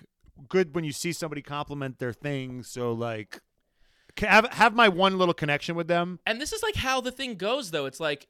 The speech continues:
Speaker 2: I mean, you see this in any type of, like, work environment. Like, you see it on, like, s-, sets. When you see it on, like, when you work on, like, on a movie set, like,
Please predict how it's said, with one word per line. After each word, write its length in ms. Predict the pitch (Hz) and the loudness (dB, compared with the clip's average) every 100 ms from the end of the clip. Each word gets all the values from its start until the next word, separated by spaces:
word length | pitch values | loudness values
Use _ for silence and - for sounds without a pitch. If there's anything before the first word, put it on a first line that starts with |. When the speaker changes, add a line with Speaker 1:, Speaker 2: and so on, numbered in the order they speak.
| - | -10
Speaker 2:
I 60 | 170 | -8
mean, 180 | 202 | -6
you 80 | 196 | -8
see 200 | - 233 | -8 -8
this 320 | 247 254 - - | -6 -8 -8 -10
in 100 | 185 190 | -10 -6
any 260 | 185 202 | -6 -6
type 260 | 185 185 185 | -6 -6 -6
of, 100 | 180 | -6
like, 180 | 160 143 | -8 -6
work 200 | 147 226 | -8 -8
environment. 420 | 165 123 127 135 | -10 -8 -8 -12
Like, 160 | 135 151 | -14 -12
you 60 | |
see 260 | 131 165 190 | -12 -8 -4
it 60 | 180 | -4
on, 240 | 147 139 | -4 -4
like, 240 | 131 123 | -6 -6
s-, 60 | - | -8
sets. 800 | - - - 139 135 139 - - | -10 -10 -6 -4 -4 -8 -10 -10
When 120 | 139 | -8
you 80 | 135 | -8
see 180 | - 185 | -6 -4
it 60 | 165 | -2
on, 120 | 147 | -4
like, 140 | 143 | -8
when 80 | 147 | -8
you 60 | 131 | -6
work 160 | 135 151 | -6 -6
on, 60 | |
like, 120 | 135 | -8
on 100 | 127 | -8
a 60 | 120 | -8
movie 220 | 120 190 | -8 -8
set, 280 | - 127 127 | -8 -8 -6
like, 180 | 120 | -10